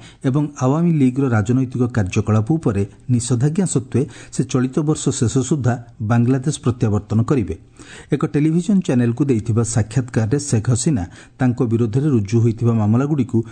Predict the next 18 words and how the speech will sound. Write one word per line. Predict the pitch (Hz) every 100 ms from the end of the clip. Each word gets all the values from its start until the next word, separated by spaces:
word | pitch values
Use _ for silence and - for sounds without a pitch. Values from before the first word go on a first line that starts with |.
| - 113
ରାଜନୈତିକ | 110 110 147 160 156 156
ଉଦ୍ଦେଶ୍ୟ | 107 98 117 -
ପ୍ରଣୋଦିତ | 127 110 113 120 127
ବୋଲି | 101 98
କହିଛନ୍ତି। | 117 139 - 95 85 - - - - - -
ସେ | 160
କହିଛନ୍ତି, | 156 165 - 107 151
ବର୍ତ୍ତମାନର | 156 127 - 139 135 131 110
ବାଂଲାଦେଶ | 110 110 131 135 -
ସରକାର | 107 101 131 151
ନ୍ୟାୟିକ | 117 110 107 117
ବ୍ୟବସ୍ଥାକୁ | 104 104 110 - 107 107
ବ୍ୟବହାର | 104 110 143
କରି | - 98 113 - - - -
ଆୱାମୀ | 123 123 104
ଲିଗ୍କୁ | 113 113 117 156
ବାଂଲାଦେଶରୁ | 110 107 110 107 104 110
ହଟାଇବାକୁ | 87 95 139 143 101